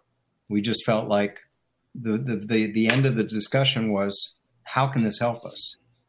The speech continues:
You know, the whole world knows the Packers. <laughs> So how can this help us? And the answer was, "It can't.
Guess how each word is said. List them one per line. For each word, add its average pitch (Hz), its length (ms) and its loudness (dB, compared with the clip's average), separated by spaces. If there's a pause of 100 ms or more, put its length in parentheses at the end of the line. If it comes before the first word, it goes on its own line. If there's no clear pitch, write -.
(120)
You 120 80 -4
know, 107 100 0
the 104 60 0
whole 131 180 4
world 120 280 2
knows 92 220 -4
the 78 100 -12
Packers. - 720 -8
<laughs> - 60 -20 (320)
So - 520 -2 (300)
how 151 180 4
can 139 120 2
this 113 160 2
help 151 260 0
us? 110 140 -4
And 117 80 0
the 113 120 0
answer 131 260 0
was, 104 260 -2
"It 135 120 -6
can't. - 400 -4